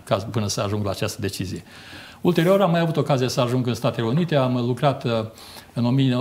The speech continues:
în două mii cinci, două mii șase, pe lângă comandamentul central al for-, al state-, al Armatei Statelor Unite, la, uh, Tampa, în Florida, într-un grup de planificare,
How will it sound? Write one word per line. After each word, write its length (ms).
în 200
două 180
mii 140
cinci, 400
două 200
mii 140
șase, 680
pe 80
lângă 460
comandamentul 840
central 440
al 120
for-, 460
al 220
state-, 380
al 220
Armatei 340
Statelor 360
Unite, 500
la, 500
uh, 80
Tampa, 500
în 100
Florida, 580
într-un 300
grup 180
de 100
planificare, 720